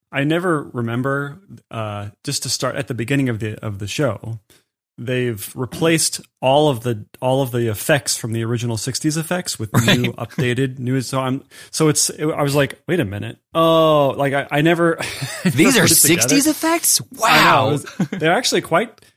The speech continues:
Speaker 1: quite fun because they're not, they're not cinematic, but
Speaker 2: Right.
Speaker 1: they're just good enough. They're just better enough than the show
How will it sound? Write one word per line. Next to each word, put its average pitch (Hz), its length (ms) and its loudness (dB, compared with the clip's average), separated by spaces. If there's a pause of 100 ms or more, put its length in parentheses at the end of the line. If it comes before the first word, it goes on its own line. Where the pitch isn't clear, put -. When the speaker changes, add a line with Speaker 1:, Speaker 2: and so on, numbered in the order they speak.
(100)
Speaker 1:
quite 165 280 -4
fun 220 400 0
because 160 320 0
they're 139 180 2
not, 160 520 -2 (460)
they're 160 140 2
not 208 320 -4 (120)
cinematic, 135 840 -2 (440)
but 120 140 -8
Speaker 2:
Right. 135 140 2
Speaker 1:
they're 117 80 4
just - 180 -2
good 151 140 2
enough. 139 480 0
They're 135 100 -2
just 135 320 -2
better 147 260 2
enough 196 400 -4
than 151 140 -2
the 131 80 -2
show 160 400 -6